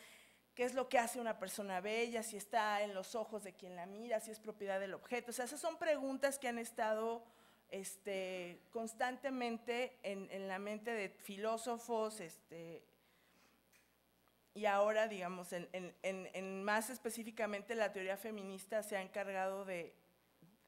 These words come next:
eh, de verlo en, la, en el caso particular de, pues, de las mujeres. Yo creo que el, el tema de los hombres es algo que apenas se está abriendo, pero que ya están surgiendo algunos, este, interés en ver cómo los hombres se relacionan a esta parte de la, de la atractividad masculina o,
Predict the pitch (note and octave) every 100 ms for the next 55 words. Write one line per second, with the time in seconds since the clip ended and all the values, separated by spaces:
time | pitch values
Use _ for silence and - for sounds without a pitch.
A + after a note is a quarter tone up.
0 | _ _ - D3 C3 - - - G3+ A3
1 | B3 C4 C4 B3+ G#3+ - G#3 G#3 G#3 A3
2 | A#3+ G#3+ G#3 F#3 F#3 F#3 F#3 F#3+ F#3+ F3
3 | - - - _ - C4 C#4+ C#4 C#4+ C#4+
4 | E4 D#4 C#4 D4+ E4 E4+ E4+ C#4 A3+ G#3+
5 | B3+ C4+ C4 A#3 A3 A#3+ A#3+ A#3 A#3 A#3
6 | G#3+ G#3 A#3 B3 A#3+ G#3 A3+ G#3+ G#3+ G#3
7 | G#3+ G#3+ F#3 F#3+ G3 G#3 G#3+ A#3 A#3 G#3
8 | - A3 G#3+ G3+ G3 G3 G3 G3 - -
9 | - D#3 D3+ - _ _ _ _ _ _
10 | _ _ _ _ _ G3+ G3+ A3 G#3 A3+
11 | A#3 A3 G3 G3+ G#3 G#3 A3 G#3 G3+ F#3
12 | G#3 G3 G3 F#3 E3+ E3 E3+ F#3+ F3+ F#3
13 | F3+ F3 F#3 - F3 E3+ F#3+ E3 D#3 -
14 | - E3 F#3 C#3+ F#3+ F3+ F#3+ F3 F3 -
15 | G3+ F#3 F#3 F#3+ F#3+ G3 - F3+ E3+ E3
16 | E3+ F3 D#3 E3 -